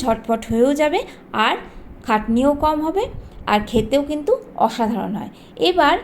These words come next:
বেশ যখন মাংসটা ছাড়িয়ে ছাড়িয়ে আসবে, মনে হবে মাংসটা এবার সেদ্ধ হয়ে গেছে, তখন আমি এর মধ্যে প্রয়োজন মতো জল অ্যাড করব। তোমরা চাইলে গরম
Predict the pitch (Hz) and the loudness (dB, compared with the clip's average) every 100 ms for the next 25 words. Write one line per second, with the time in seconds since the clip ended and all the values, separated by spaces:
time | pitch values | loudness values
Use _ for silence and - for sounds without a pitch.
0 | - - 220 269 330 339 339 339 330 262 | -6 -8 0 2 2 2 2 2 2 2
1 | 247 247 294 302 302 - - - - - | 2 0 0 2 0 -2 -12 -16 -16 -2
2 | 233 247 294 320 311 330 320 349 330 254 | 2 2 0 0 2 2 2 0 0 0
3 | 262 277 277 254 226 247 247 247 240 240 | 2 2 2 2 0 0 2 2 2 -2
4 | 214 285 302 311 311 302 359 - 220 294 | 0 4 4 2 0 -4 -2 -2 0 -2
5 | 311 349 - 233 233 240 240 - - - | -2 -4 -2 0 0 0 0 -2 -4 -10
6 | - - - - - 254 285 381 392 320 | -20 -18 -14 -14 -2 4 4 6 4 2
7 | 233 214 508 330 208 180 170 - 165 156 | 2 4 4 6 4 2 -2 -4 -4 -4
8 | 160 - - 262 240 269 269 233 269 233 | -6 -10 -6 0 2 2 2 2 2 4
9 | 220 | 2